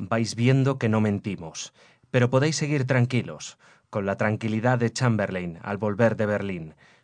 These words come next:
Nosotros nos protegemos. Vosotros haced lo que os plazca. Que descansen en paz las víctimas,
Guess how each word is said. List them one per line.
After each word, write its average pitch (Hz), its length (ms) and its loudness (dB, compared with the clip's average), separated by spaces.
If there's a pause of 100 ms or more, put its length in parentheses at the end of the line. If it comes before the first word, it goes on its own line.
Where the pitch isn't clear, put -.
Nosotros 131 680 -2
nos 110 220 -2
protegemos. 90 920 -8
Vosotros 147 680 -6
haced 143 300 -2
lo 127 180 0
que 123 80 2
os - 120 -2
plazca. - 540 -4 (480)
Que 101 140 -6
descansen 127 560 0
en 98 100 -2
paz 107 240 -2
las 101 160 -2
víctimas, 87 640 -10